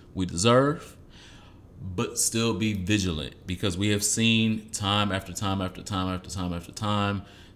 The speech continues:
some of these people do repeat crimes and do copycat crimes and things of that nature. And,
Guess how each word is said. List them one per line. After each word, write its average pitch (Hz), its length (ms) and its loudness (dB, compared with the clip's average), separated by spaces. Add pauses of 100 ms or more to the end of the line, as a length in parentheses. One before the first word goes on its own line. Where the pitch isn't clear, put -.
(160)
some 107 220 -2
of 107 60 0
these 104 120 0
people 98 320 -2
do 95 160 -2
repeat 92 440 -6
crimes 101 840 -2
and 87 140 -4
do 87 120 -6
copycat 98 580 -2
crimes 95 840 -4
and 87 180 -6
things 90 240 -6
of 85 120 -8
that 87 180 -4
nature. 90 480 -4 (480)
And, 87 580 -2